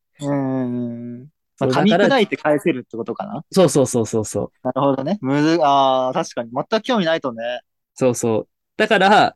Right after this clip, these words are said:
Speaker 2: まあ、
Speaker 1: あんま
Speaker 2: 今回サークルでこう、
Speaker 1: 理解できない。うん。
Speaker 2: こういう催しとしてやってるから、実際興味がないサークルにインタビューをすることはあるかもしれないけど。
Speaker 1: <laughs> まあまあまあ。
Speaker 2: そう。
Speaker 1: うん。
Speaker 2: でも、その興味があるっていう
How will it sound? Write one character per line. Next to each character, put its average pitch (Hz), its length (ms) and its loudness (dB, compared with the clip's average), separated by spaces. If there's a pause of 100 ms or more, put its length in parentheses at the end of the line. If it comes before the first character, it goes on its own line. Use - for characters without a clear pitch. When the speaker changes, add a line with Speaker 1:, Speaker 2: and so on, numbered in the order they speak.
Speaker 2:
ま 156 120 2
あ、 - 20 4
Speaker 1:
あ - 20 0
ん - 20 -2
ま 208 60 2
Speaker 2:
今 277 140 4
回 135 200 4
サ 233 180 4
ー 254 80 6
ク 262 140 2
ル 254 280 4
で 233 100 4
こ 226 160 2
う、 - 20 6
Speaker 1:
理 226 60 6
解 226 60 6
で - 20 6
き 220 60 6
な 220 60 6
い。 - 20 4
う 185 40 2
ん。 170 40 -4
Speaker 2:
こ 247 140 2
う 247 80 6
い 233 80 6
う 180 40 4
催 196 300 6
し 220 100 -2
と 214 120 4
し - 120 -6
て 208 80 2
や 208 60 4
っ - 80 -8
て 226 120 4
る 214 80 4
か 123 140 0
ら、 120 260 2 (640)
実 175 240 2
際 269 120 4
興 330 200 6
味 214 120 6
が 151 100 4
な 185 200 4
い 120 300 4
サ 156 180 2
ー 151 80 4
ク 160 140 2
ル 151 120 4
に 151 160 2
イ 190 40 0
ン - 20 -4
タ 190 120 2
ビ 175 60 0
ュ - 20 0
ー 196 40 4
を - 20 2
す 175 160 0
る 240 160 2
こ - 160 0
と 254 120 4
は 165 120 6
あ 226 40 6
る 247 100 6
か 135 120 0
も 117 100 -2
し 127 120 -2
れ 123 100 0
な 135 120 -2
い 107 60 -2
け 107 120 -6
ど。 117 240 -4 (680)
Speaker 1:
<laughs> 151 540 -2
ま 135 140 2
あ 123 40 -4
ま 127 80 -4
あ 120 40 -6
ま 117 100 -4
あ。 - 40 -12 (120)
Speaker 2:
そ - 200 -4
う。 101 40 0 (260)
Speaker 1:
う 139 60 -4
ん。 117 140 -6 (120)
Speaker 2:
で 226 140 2
も、 320 360 2 (140)
そ 170 120 -2
の 135 220 0
興 214 260 6
味 156 120 2
が 143 120 6
あ 233 80 6
る 233 100 4
っ 175 60 0 (200)
て 175 100 4
い 160 340 6
う - 120 -4